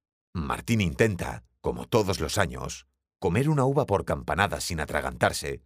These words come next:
pero no lo logra. Por lo general, nadie puede hacerlo y todos terminan tosiendo. Finalmente, levantan sus copas y brindan por un nuevo año exitoso. Martín está muy emocionado.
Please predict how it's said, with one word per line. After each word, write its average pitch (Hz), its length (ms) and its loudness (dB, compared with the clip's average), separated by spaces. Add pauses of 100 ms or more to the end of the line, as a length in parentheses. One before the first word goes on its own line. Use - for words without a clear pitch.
(120)
pero 73 220 2
no 87 180 2
lo 67 100 0
logra. 65 400 -6 (440)
Por 67 200 -2
lo 65 100 -4
general, 85 600 -2 (120)
nadie 135 360 -2
puede 98 240 4
hacerlo 76 400 0
y 76 80 -6
todos 113 260 2
terminan 82 460 -2
tosiendo. 69 640 -6 (680)
Finalmente, 87 720 0 (180)
levantan 107 540 2
sus 123 180 -2
copas 123 480 0 (240)
y 92 140 -4
brindan 139 400 2
por 87 160 2
un 98 100 2
nuevo 92 320 6
año 85 160 2
exitoso. 71 680 -4 (560)
Martín 85 460 0
está 98 300 2
muy 87 260 2
emocionado. 67 720 -6